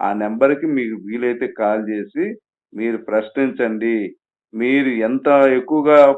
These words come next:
ఫోన్ చేసి ప్రశ్నిస్తే, వాళ్ళు అంత కుంగి కృషించకపోయి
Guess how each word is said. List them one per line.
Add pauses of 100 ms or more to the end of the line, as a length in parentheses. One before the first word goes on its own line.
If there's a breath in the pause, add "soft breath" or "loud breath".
ఫోన్
చేసి
ప్రశ్నిస్తే, (360)
వాళ్ళు
అంత (760)
కుంగి
కృషించకపోయి